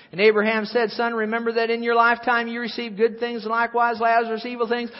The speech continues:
But now he's comforted, and you are tormented. Besides all this, between us and you there is a great gulf fixed, so that those who would want to pass from here to you cannot, nor can those pass from, from, uh,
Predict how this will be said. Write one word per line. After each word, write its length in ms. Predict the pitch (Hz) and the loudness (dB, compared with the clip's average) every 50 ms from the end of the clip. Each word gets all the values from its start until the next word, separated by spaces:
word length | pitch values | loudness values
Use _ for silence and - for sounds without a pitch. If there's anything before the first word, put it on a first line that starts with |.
| - - - | -18 -4 4
But 160 | - 196 196 | 4 4 4
now 240 | 208 226 233 233 214 | 4 2 2 2 2
he's 260 | 208 240 254 240 - - - | 0 -2 -4 -6 -8 -2 -2
comforted, 480 | 247 254 247 - 254 240 262 277 - | -2 -2 0 -4 -6 -4 -4 -6 -6
and 220 | - 180 180 180 185 | -6 -8 -8 -6 -6
you 120 | 220 254 240 | -6 -4 -4
are 80 | 226 | -4
tormented. 560 | 233 - - 254 247 226 214 185 175 170 165 165 | -4 -4 -4 -4 -2 -2 -4 -6 -6 -6 -6 -8
Besides 460 | 175 - - 254 254 254 247 196 233 | -6 -2 -2 0 0 0 0 2 4
all 180 | 247 226 226 | 4 4 4
this, 180 | 240 254 233 - | 4 2 2 0
between 400 | - 196 190 - 240 233 226 226 | -2 -8 -10 -8 -6 -6 -4 -2
us 220 | 240 254 247 - | -2 -2 -2 -4
and 100 | 226 214 | -8 -8
you 140 | 233 233 226 | -8 -6 -2
there 160 | 220 214 214 | 0 0 0
is 80 | 190 160 | 0 -2
a 40 | 160 | -4
great 240 | 165 214 226 220 175 | -2 -2 -2 0 4
gulf 220 | 208 220 214 214 - - | 4 4 4 4 0 -4
fixed, 260 | 170 185 190 - - - - - - - | -4 -4 -6 -6 -14 -18 -20 -20 -18 -2
so 100 | - 233 | 0 0
that 100 | 214 170 | 0 2
those 240 | 202 226 262 262 214 | 2 2 2 2 0
who 80 | 262 | -4
would 160 | 254 226 214 208 | -4 -4 -2 -2
want 180 | 240 233 214 | -2 -2 -2
to 80 | 220 220 | -2 0
pass 220 | 233 233 233 220 | 0 0 0 -2
from 140 | - 208 190 | -4 -8 -6
here 140 | 226 247 233 | -6 -6 -4
to 60 | 214 | -4
you 140 | 214 240 254 | -4 -4 -6
cannot, 500 | 254 - 247 226 180 180 185 196 196 185 | -6 -6 -6 -4 -2 0 0 0 0 -2
nor 220 | 202 208 220 214 214 - - - - _ - | -2 -2 -2 -2 -4 -10 -18 -20 -20 _ -4
can 160 | - 233 214 | -2 -2 0
those 360 | 208 220 226 233 233 208 - - | 2 4 4 4 2 -2 -8 -10
pass 320 | - 196 208 196 214 214 - - - | -6 -4 -2 -2 -2 -2 -4 -10 -8
from, 340 | - 214 202 190 190 190 185 - - 170 - - | -6 -4 -4 -4 -4 -8 -12 -14 -16 -16 -4 -2
from, 240 | 208 202 190 185 - | -2 -2 -2 -4 -4
uh, 260 | - 180 170 160 156 | -2 0 0 0 -2